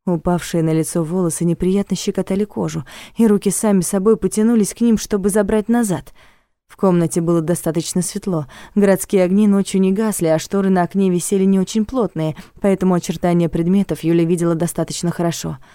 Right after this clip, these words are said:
И коридор тоже. Она никогда не закрывала на ночь дверь, и сейчас ей показалось, что мимо дверного проема кто-то прошел из кухни в сторону комнаты, в которой спали мама с братом.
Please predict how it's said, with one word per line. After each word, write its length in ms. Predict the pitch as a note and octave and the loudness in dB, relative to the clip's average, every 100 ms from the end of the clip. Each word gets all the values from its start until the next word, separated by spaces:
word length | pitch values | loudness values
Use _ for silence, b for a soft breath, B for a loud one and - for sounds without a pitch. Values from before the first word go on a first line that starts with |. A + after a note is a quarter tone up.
| b b - | b b -4
И 200 | E3+ D#3+ | -2 0
коридор 440 | G3+ A3 F#3+ D3+ | 0 0 0 -4
тоже. 320 | - - E3 C3+ _ _ _ _ - | -8 -12 -12 -16 _ _ _ _ -2
Она 260 | F#3+ F#3 F3 | 2 2 2
никогда 400 | F3 F#3+ F#3+ G3+ | 0 0 0 2
не 120 | E3+ | 0
закрывала 540 | D#3 - G3 G3 E3 | -2 -2 0 0 0
на 160 | D#3 D#3 | 0 -2
ночь 240 | D3+ D3+ | -4 -6
дверь, 240 | D#3+ G#3+ F3+ | -2 0 0
и 60 | |
сейчас 420 | D#3 E3 - G3 | -2 -4 -4 -4
ей 80 | F#3 | -4
показалось, 580 | E3+ E3 F3 A3+ G3+ - B B B | -4 -4 -4 -2 -2 -4 B B B
что 240 | - - | -10 0
мимо 260 | G3 G#3+ G3+ | 2 4 4
дверного 440 | E3+ F3+ G3 F#3+ | 2 0 0 0
проема 440 | F#3 F#3+ G3 A#3 G#3+ | 0 -2 0 0 0
кто-то 300 | - G#3 G#3 | -2 -6 -4
прошел 400 | G3+ F#3+ - A3 | -6 -6 -2 -2
из 140 | F3+ | -2
кухни 320 | - B3+ - | -6 -10 -6
в 80 | A3+ | -6
сторону 360 | - A#3 A3+ A#3 | -4 -2 0 -2
комнаты, 480 | - B3+ E3+ D3+ D3 | -2 -2 -2 -2 -6
в 80 | |
которой 320 | - E3 E3 E3 | -6 -4 -2 -4
спали 360 | - F3+ E3+ | -2 0 2
мама 380 | E3+ E3+ F#3 F#3+ | 2 0 0 0
с 60 | F#3 | -2
братом. 540 | G#3+ G3+ D#3 D3 D3 | -4 -2 -4 -8 -14